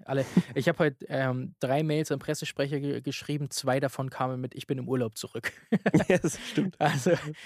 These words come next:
Speaker 1: äh, das ist, äh, eh ein Wahnsinn, dass wir hier sitzen und arbeiten.
Speaker 2: Ja.
Speaker 1: Aber es fühlt sich zum Glück nicht
Speaker 2: Dafür
Speaker 1: so an.
Speaker 2: auch einfach mal Danke sagen. Auch
Speaker 1: Ja.
Speaker 2: einfach mal so ein paar Pakete mit Merci.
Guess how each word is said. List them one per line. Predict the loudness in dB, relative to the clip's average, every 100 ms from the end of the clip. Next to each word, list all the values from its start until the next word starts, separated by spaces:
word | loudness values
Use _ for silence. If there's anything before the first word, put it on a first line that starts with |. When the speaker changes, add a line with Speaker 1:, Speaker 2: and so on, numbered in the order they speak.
| -14 -2
Speaker 1:
äh, | 2 2
das | 2
ist, | 0 -4 -6 -4
äh, | 0 0
eh | 0 -2 -2
ein | 0 2
Wahnsinn, | 2 2 2
dass | 0 0
wir | -2
hier |
sitzen | 0 -2 -4 -6
und | -4
arbeiten. | -4 -4 -6 -10 -14 _ -20 -16 -18 -18 -4
Speaker 2:
Ja. | 0 2 0 _ -6
Speaker 1:
Aber | -4
es | -4
fühlt | -6 -10
sich | -8
zum | -10
Glück | -10
nicht | -2
Speaker 2:
Dafür | 0 2
Speaker 1:
so |
an. | 0
Speaker 2:
auch |
einfach | 0 0
mal | 0
Danke | 0 -2 -2
sagen. | -2 -2 -2
Auch |
Speaker 1:
Ja. | 0
Speaker 2:
einfach | 0
mal | 0 0
so | -2
ein |
paar | 0 0
Pakete | 0 0 0 2
mit | 2
Merci. | 0 0 -2